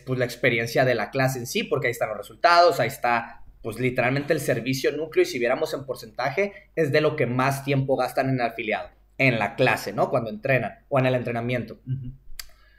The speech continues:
Speaker 1: Como, pues, ahora de que tiene, que tenemos una perspectiva desde el punto donde no nomás somos técnicos de clase,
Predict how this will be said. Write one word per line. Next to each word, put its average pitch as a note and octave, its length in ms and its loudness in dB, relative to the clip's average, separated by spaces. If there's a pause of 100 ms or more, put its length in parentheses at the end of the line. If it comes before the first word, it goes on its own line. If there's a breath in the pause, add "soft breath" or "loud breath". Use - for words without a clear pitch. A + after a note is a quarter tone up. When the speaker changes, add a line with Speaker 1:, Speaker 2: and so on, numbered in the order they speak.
(640 soft breath)
Speaker 1:
Como, E3 720 4 (180 loud breath)
pues, D#3 180 4
ahora D3+ 240 8
de F#3 160 2
que D#3 100 -2
tiene, D3 300 -4
que D#3 100 -2
tenemos D#3+ 560 0
una D#3 240 0
perspectiva C#3+ 1000 0 (400)
desde C3+ 260 2
el C3 140 0
punto C3+ 280 2
donde C3 200 2
no C3 180 0
nomás D3+ 320 0
somos C3+ 300 -2
técnicos C3+ 420 -4
de G#2+ 120 -10
clase, B2 540 0